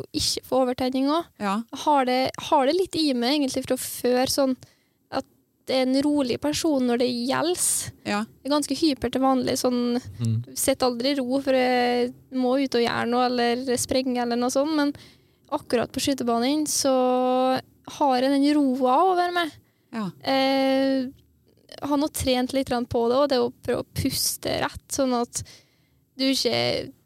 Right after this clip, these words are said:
Speaker 1: liksom girer deg opp til ingenting, da.
Speaker 2: Mm.
Speaker 1: Men jeg har, det er kanskje, folk kan reagere litt når jeg sier det, men jeg har aldri vært nervøs.
Speaker 2: Nei.
Speaker 1: Slik at det har gitt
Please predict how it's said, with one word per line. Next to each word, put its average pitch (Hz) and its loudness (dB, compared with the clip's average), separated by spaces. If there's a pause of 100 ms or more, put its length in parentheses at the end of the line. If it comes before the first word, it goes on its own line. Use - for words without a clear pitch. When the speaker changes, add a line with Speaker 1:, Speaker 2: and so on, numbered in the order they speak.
(760)
Speaker 1:
liksom 247 0
girer 262 2
deg - -2
opp - -6
til 262 0
ingenting, 262 0
da. 359 0
Speaker 2:
Mm. 208 -10 (500)
Speaker 1:
Men 269 2
jeg 285 2
har, 269 2 (600)
det 262 0
er 269 0
kanskje, 277 2 (760)
folk - -2
kan 269 2 (420)
reagere 262 0
litt 262 -6
når 254 0
jeg 262 0
sier 262 0
det, 339 0
men 294 0
jeg 285 -2
har 277 2
aldri 240 0
vært 254 2
nervøs. 262 0 (640)
Speaker 2:
Nei. 190 -4 (360)
Speaker 1:
Slik 277 -2
at 233 -4
det 254 0
har 254 2
gitt 254 -4